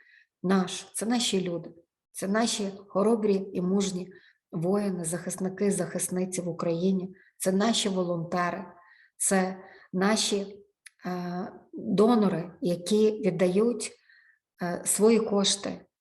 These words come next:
для того, щоб ця перемога найшвидше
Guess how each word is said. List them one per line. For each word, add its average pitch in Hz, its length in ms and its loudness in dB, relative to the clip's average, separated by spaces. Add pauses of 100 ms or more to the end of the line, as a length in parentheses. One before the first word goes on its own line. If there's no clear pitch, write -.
для 175 140 0
того, 190 340 0
щоб - 260 -6 (220)
ця 185 180 0
перемога 180 640 -4 (580)
найшвидше 190 760 4